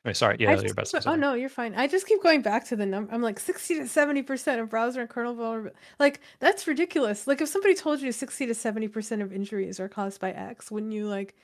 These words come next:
Speaker 2: immediately, like, I make changes in my life. I made a joke about this when I was on the Enigma panel, um, on memory safety, and I was like, "I don't take a bath when it's lightning out," <laughs> you know? Like,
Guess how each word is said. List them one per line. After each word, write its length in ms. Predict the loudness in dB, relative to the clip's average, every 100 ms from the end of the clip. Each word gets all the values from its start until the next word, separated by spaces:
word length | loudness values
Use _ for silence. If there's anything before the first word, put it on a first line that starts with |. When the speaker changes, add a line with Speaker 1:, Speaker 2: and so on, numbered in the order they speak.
| _ _ _
Speaker 2:
immediately, 800 | -2 0 2 4 4 2 -2 -4 -14 0
like, 160 | 2 6
I 220 | 6 6 2 0
make 260 | 0 0
changes 480 | -4 -2 0 0 0
in 100 | 0
my 160 | -2 0
life. 260 | 0 -2 0
I 80 | 2
made 160 | 4
a 60 | 4
joke 200 | 2 0
about 160 | -2 -2
this 180 | -4 -4
when 100 | -4
I 80 |
was 140 | -4 -4
on 100 | -4
the 60 | -4 -4
Enigma 340 | -4 -4 -6
panel, 500 | -8 -6 -6 -6 -8 -6
um, 320 | -6 -6 -4
on 120 | -4 -2
memory 240 | -2 -4
safety, 320 | -6 -6 -6
and 80 | -4
I 80 | -6
was 160 | -6
like, 240 | -6 -8 -10 _ _ _
"I 80 | -2
don't 180 | -2 0
take 180 | -2 -2
a 60 |
bath 440 | 0 0 0 -2 -2
when 140 | -2
it's 280 | -2 -4 -4
lightning 480 | -4 -4 -4 -4 -4
out," 240 | -4 -8 -6
<laughs> 60 | -4
you 80 |
know? 60 | -4 _ _ -8 -6 -2
Like, 720 | -2 2 2 6 6 8 4